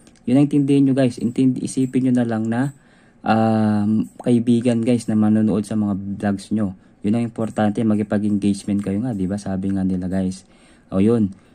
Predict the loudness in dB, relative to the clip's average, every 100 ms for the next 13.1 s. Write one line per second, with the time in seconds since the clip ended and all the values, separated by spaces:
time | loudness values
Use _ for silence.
0 | -4 -2 -2 0 2 4 4 2 2 2
1 | 2 2 2 2 2 2 0 0 -2 -2
2 | -4 -6 -2 -4 -2 -4 -4 -4 -2 0
3 | 0 0 -2 -2 -2 -2 -2 0 2 2
4 | 0 -2 -8 -4 -2 -2 -2 -2 -4 -10
5 | -20 -20 -20 0 4 6 6 6 4 2
6 | 4 6 6 6 4 2 0 -2 0 2
7 | 2 2 0 2 0 -2 -4 -4 -2 0
8 | 0 -4 -4 -6 -4 -2 0 -2 -4 -12
9 | _ -10 -2 0 2 2 2 2 0 -2
10 | -4 -2 -2 -2 -4 -4 -4 -4 -4 -4
11 | -2 -2 -4 -2 -2 0 0 0 -6 -18
12 | _ -4 -4 -2 -2 -2 -2 -4 -4 -4
13 | -4